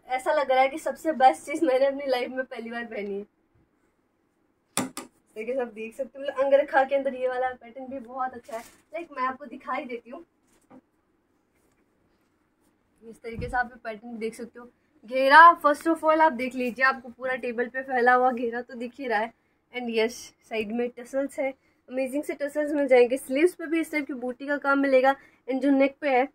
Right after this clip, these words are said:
इस type की बूटियाँ ज़रूर मिल जाएगी। And जो अंगरखा में बहुत stylish pattern है, यानी जो अंदर से भी ये यहाँ से lock हो जाएगा and जो बाहर से भी ये पूरा lock होने वाला है। And Printex के अंदर है, Printex में बहुत beautiful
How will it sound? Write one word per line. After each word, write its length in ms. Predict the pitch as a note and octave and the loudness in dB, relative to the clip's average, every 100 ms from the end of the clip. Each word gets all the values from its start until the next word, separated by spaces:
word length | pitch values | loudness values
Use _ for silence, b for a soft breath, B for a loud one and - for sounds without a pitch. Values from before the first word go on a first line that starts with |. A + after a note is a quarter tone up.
| _ A#3+ | _ -18
इस 180 | A#3+ | -6
type 140 | C4 B3 | 0 0
की 80 | B3+ | -2
बूटियाँ 360 | G#3+ A#3 B3 | -4 0 0
ज़रूर 240 | A#3+ B3 C4 | 2 0 2
मिल 200 | B3 A#3 | 2 2
जाएगी। 360 | A3 G#3+ A3+ A#3+ b _ | 0 -2 -6 -12 b _
And 100 | C4+ | -10
जो 60 | C4 | -6
अंगरखा 480 | C4 C#4+ D#4+ D#4+ D#4+ | -2 0 0 2 4
में 140 | D#4 | 6
बहुत 240 | C#4+ D#4 - | 8 6 6
stylish 380 | C#4 B3 C#4 | 4 4 4
pattern 340 | - A3+ - A3+ | -2 -8 -8 -8
है, 60 | |
यानी 200 | A#3 B3+ | -4 -4
जो 100 | C4+ C#4 | -2 0
अंदर 240 | B3 B3+ | 0 0
से 180 | C#4 D4+ | -2 -2
भी 120 | C4+ | -2
ये 100 | D4 | -2
यहाँ 180 | C#4 B3+ | 2 0
से 140 | B3 | 0
lock 220 | C4+ B3+ D4 | 2 2 2
हो 80 | |
जाएगा 320 | C#4 C4+ C4+ F4 _ _ _ _ _ _ | -4 -4 -4 -6 _ _ _ _ _ _
and 120 | A#3 | -10
जो 80 | A#3+ | -6
बाहर 240 | B3 B3 B3 | 0 0 0
से 100 | D4 | -4
भी 100 | C#4+ | -6
ये 60 | |
पूरा 260 | C#4 B3 B3+ | -8 -4 -2
lock 260 | B3+ A#3+ B3 | 2 0 0
होने 180 | A#3 A3 | -4 -4
वाला 200 | G#3+ A#3 | -2 -2
है। 80 | |
And 120 | C#4+ C#4 | -2 -8
Printex 420 | C#4 C4+ D4+ - | -10 -8 -10 -12
के 80 | D#4+ | -12
अंदर 220 | C#4 A#3+ | -8 -6
है, 60 | B3 | -6
Printex 460 | B3 B3+ C4+ D4 | -6 -8 -8 -10
में 160 | D4 D4+ | -8 -4
बहुत 240 | C4+ D4+ | -2 -2
beautiful 360 | A3+ B3+ C#4 D4 | -4 -14 -12 -14